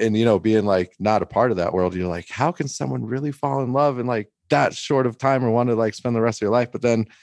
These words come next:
you see how close, you know, he got with her in that short amount of time and how real that was. I mean, it's, it's tough to see your friends go through that. But then, like, when you look at, like, B I P this week, it's amazing to see your friends that you're close to have those moments where,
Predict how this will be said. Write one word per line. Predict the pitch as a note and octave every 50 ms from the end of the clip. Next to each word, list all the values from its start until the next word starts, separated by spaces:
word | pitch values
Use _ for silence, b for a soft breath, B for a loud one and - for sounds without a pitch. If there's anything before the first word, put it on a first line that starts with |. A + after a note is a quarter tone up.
| b b b b b -
you | A2+
see | - - C3
how | A#2+ A#2+ G#2+ G#2
close, | - - - A2+ A2 G#2+ G2 - - - - _ _ - - - -
you | - E2+ G2+
know, | F2+ E2+ D#2 - - - - - -
he | - - - A#2+ A2+
got | G2 A2 G2 -
with | - F#2+ - -
her | G#2+ G2+ G2 G2
in | F#2 F2+
that | F2 F2+ F2+
short | - - - G2 F#2
amount | F#2+ F#2 F2 F2
of | D#2+
time | - F#2+ F2+ F2+ F2+ F2
and | E2+ F2+
how | F#2+ F#2 F2+
real | E2+ F2+ F#2 F#2+
that | F#2 F#2 F#2 - -
was. | F2+ G2 F#2+ F#2 - b b b b b b b b b b
I | -
mean, | C#3+ C#3+ C3
it's, | A2+ - - -
it's | F#2+ A2 - -
tough | - - G#2+ -
to | - -
see | - - F2
your | D#2+ D2
friends | - - D#2 D#2 D#2
go | - - -
through | E2 - - D#2+
that. | E2 D#2 E2 - - B B B B B B B -
But | D#3 C#3+
then, | D3+ D3 C3+ C3+
like, | B2+ A#2+ A2 -
when | A#2
you | G#2+ G#2+
look | A2 A2 G2+ -
at, | G#2 G2
like, | F#2+ F2+ E2 - _ _ _ _ _
B | A#2+ A#2+ A#2+ A#2
I | G#2+ G2+
P | F2+ - B2 C#3+
this | D#3 A2 F#2 - -
week, | G2 F#2 G2+ B2 - _ _ _ _ _ _ - -
it's | B2+ - -
amazing | B2+ G#2+ G#2 G#2 G#2 - A#2+
to | A2 G2
see | - - G2+
your | G2+ G#2 F#2+
friends | - - F#2+ F#2+ G2 -
that | G2+ E2+
you're | F2 F2
close | - - G2+ F#2 F2 - -
to | - F#2+ F2+ F2+ F#2 F#2 G2 - _ _ _ _ _
have | - C3+ A#2+ A2+ G2+ F2+
those | G#2 F#2+ F#2 -
moments | G2 F#2+ F#2 F2+ F2+ F#2 F2 E2+ - - -
where, | F#2 F2 E2 E2 D#2+ D#2+ D#2 - -